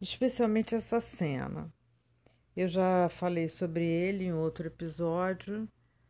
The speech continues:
Eu acho legais esses filmes que mostram que a vida é um pouco além, né, desse nosso acordar, dormir, lavar louça,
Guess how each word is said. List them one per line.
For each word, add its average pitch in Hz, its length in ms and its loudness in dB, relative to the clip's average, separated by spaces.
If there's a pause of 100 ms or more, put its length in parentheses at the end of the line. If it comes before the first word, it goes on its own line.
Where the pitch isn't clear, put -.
(340)
Eu 160 360 0
acho 170 300 -2
legais 175 760 2
esses - 340 -12
filmes 160 480 -6
que 151 540 -6 (100)
mostram 170 880 -4 (880)
que - 140 -4
a 208 60 2
vida 196 320 -2
é 208 40 2
um 202 80 0
pouco 220 380 -4
além, 180 800 2
né, 165 480 -2 (120)
desse 165 540 -4
nosso 165 400 -4
acordar, 180 640 0
dormir, 165 720 -2
lavar 156 300 0
louça, 165 920 -2